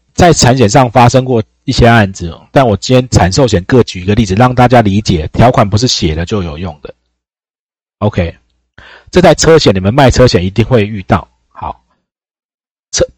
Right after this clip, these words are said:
上车险的时候我会再讲细一点的。车险它是这样讲：如果你过户的话，超过十天，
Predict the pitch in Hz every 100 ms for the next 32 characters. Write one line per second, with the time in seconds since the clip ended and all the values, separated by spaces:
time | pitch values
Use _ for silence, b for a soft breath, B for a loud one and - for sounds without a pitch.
0 | _ - - 196 175 185 117 117 120 131
1 | 117 110 87 87 110 107 98 78 - B
2 | - - 202 175 113 143 143 147 131 123
3 | _ _ _ - - 117 78 - 113 160
4 | 185 104 - 156 120 139 120 104 117 87
5 | - _ _ _ _ _ _ _ _ -
6 | 170 175 123 110 123 131 123